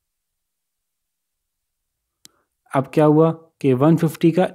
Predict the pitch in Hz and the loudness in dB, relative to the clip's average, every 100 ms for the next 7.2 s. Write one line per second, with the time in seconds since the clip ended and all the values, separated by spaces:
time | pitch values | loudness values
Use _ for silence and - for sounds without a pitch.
0 | - 156 147 131 123 117 113 120 139 131 | -2 0 0 0 2 2 0 -2 -2 -2
1 | 139 151 151 151 156 151 151 - 156 147 | 0 0 0 -2 0 2 0 0 0 0
2 | 165 156 - 123 117 _ - _ 175 156 | -2 -4 -6 -6 -8 _ -20 _ -2 0
3 | 131 - - 123 123 113 113 113 202 196 | 0 -4 -12 -10 -8 -6 -6 -2 -2 -2
4 | 180 170 170 156 151 147 143 135 120 127 | -4 -4 -4 -2 -2 -2 -2 -4 -6 -10
5 | - 180 170 160 143 143 143 135 127 147 | -6 -4 -2 -2 -4 -6 -8 -6 -2 -2
6 | 135 117 - 123 - - - - 120 117 | -2 -6 -8 -16 -16 -18 -20 -18 -14 -14
7 | 131 - | -14 -18